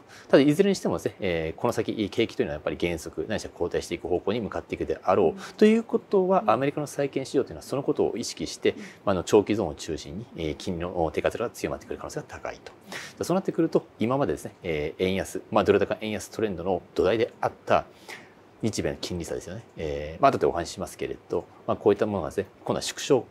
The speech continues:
Speaker 1: 拡大から縮小傾向に向かうことによって、赤い白抜きの文字で示した日米金利差の縮小とその先にある円高圧力の高まりといったことがですね、
Speaker 2: うん。
Speaker 1: 展望として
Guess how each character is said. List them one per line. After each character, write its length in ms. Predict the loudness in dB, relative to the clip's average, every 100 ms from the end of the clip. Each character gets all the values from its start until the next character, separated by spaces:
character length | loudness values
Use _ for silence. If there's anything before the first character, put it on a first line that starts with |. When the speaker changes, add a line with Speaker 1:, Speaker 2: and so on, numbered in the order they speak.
| -8
Speaker 1:
拡 200 | 0 2
大 100 | 2
か 80 |
ら 60 | 0
縮 180 | -6 -2
小 140 | 0
傾 180 | 2 -2
向 140 | -2
に 80 | -4
向 100 | -2
か 80 | -2
う 60 | -2
こ 100 | 0
と 80 |
に 60 | -2
よ 80 | -4
っ 20 |
て、 240 | 2 0 0 -20 -14 -2
赤 200 | 2 4
い 80 | 4
白 200 | 4 2
抜 80 | 2
き 80 |
の 60 | -2
文 120 | -4
字 60 | -4
で 40 |
示 260 | -6 -8 -4
し 40 |
た 160 | 0 0 -2 -14 -12 -8
日 180 | -2 0
米 80 |
金 140 | -2 -4
利 60 |
差 60 | -6
の 80 | -6
縮 200 | -6 -6
小 180 | 0 2
と 120 | 2
そ 100 | 0
の 40 |
先 180 | -4 -4
に 60 | -6
あ 40 |
る 60 | -4
円 180 | -2 0
高 180 | 0 0
圧 120 | -2
力 100 | -4
の 80 | -6
高 260 | -8 -8 -6
ま 120 | -6
り 60 | -10
と 100 | -16 -18 -8
い 60 | -6
っ 40 |
た 120 | -4
こ 60 | -2
と 60 | -2
が 60 |
で 40 | -4
す 20 |
ね、 120 | -8
Speaker 2:
う 20 | -2
ん。 20 |
Speaker 1:
展 220 | 0 0
望 80 | -2
と 80 | -2
し 60 |
て 100 | -4